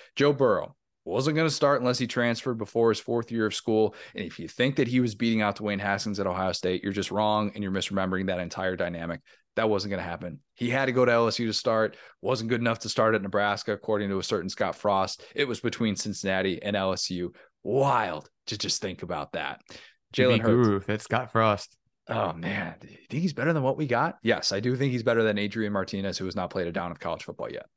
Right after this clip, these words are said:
Speaker 1: Confirmed.
Speaker 2: Mm-hmm.
Speaker 1: Jalen Hurts, he gets benched after two years as a starter. He had to watch from the sidelines during his junior year, which is supposed to be big pre-draft season.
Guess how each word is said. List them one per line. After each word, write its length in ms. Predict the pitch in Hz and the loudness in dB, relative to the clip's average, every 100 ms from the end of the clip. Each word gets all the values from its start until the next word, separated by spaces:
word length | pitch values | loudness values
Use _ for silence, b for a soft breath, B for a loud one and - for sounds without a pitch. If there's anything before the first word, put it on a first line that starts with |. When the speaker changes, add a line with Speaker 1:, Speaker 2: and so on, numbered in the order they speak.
| _ - | _ -12
Speaker 1:
Confirmed. 460 | 101 - 85 - - B B B | -10 -4 -4 -6 -16 B B B
Speaker 2:
Mm-hmm. 40 | 101 | 0
Speaker 1:
Jalen 260 | 143 147 | 4 4
Hurts, 380 | 127 101 - - - b | 2 2 0 -4 -6 b
he 160 | - 156 | -2 2
gets 180 | 170 143 | 2 2
benched 320 | 135 131 - | 2 2 2
after 220 | 113 117 | 0 0
two 180 | - 143 | -2 2
years 300 | 135 135 131 | 4 2 0
as 100 | 117 | -4
a 80 | 113 | -4
starter. 400 | - 101 98 98 | 0 2 2 -2
He 200 | - 147 | 0 0
had 80 | |
to 80 | 147 | 2
watch 260 | 117 117 110 | 2 2 0
from 140 | 120 | -2
the 40 | 110 | -2
sidelines 520 | 110 98 98 95 - | 0 2 0 -2 -2
during 220 | 113 110 | -4 -2
his 200 | 113 110 | -4 -6
junior 640 | 104 - 131 165 185 180 | -4 0 4 6 6 6
year, 380 | 165 147 170 123 | 4 4 4 4
which 180 | 101 101 | 2 -2
is 80 | 113 | -4
supposed 360 | 120 131 131 | -2 0 0
to 40 | 113 | -2
be 160 | 131 | -2
big 320 | 117 - 123 - | -2 -2 -4 -4
pre-draft 600 | - 131 120 123 120 113 | 0 0 2 0 0 0
season. 400 | 127 117 101 | 2 2 0